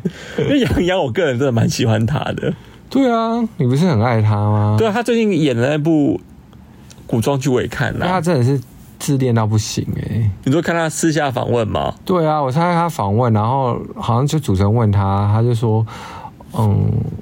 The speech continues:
Speaker 2: 我其实忘记是什么，类似就是好像说他，因为他就是很有自信啊，然后什么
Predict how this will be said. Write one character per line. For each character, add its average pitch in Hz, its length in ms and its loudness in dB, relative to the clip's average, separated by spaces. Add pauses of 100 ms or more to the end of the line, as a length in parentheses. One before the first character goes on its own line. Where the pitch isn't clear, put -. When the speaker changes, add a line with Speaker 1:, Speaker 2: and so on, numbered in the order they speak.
(100)
Speaker 2:
我 110 100 2
其 117 140 0
实 139 80 2
忘 143 180 2
记 113 140 2
是 110 40 2
什 107 140 0
么， 104 140 0
类 143 340 2
似 131 180 -2
就 123 160 0
是 123 60 2
好 92 200 0
像 101 100 2
说 101 240 0
他， 98 420 0 (480)
因 120 100 -2
为 107 40 2
他 107 280 2
就 - 140 -2
是 110 200 2 (100)
很 101 160 4
有 98 140 2
自 98 220 0
信 92 360 0
啊， 85 100 2
然 85 100 0
后 92 160 4
什 92 120 2
么 110 280 -2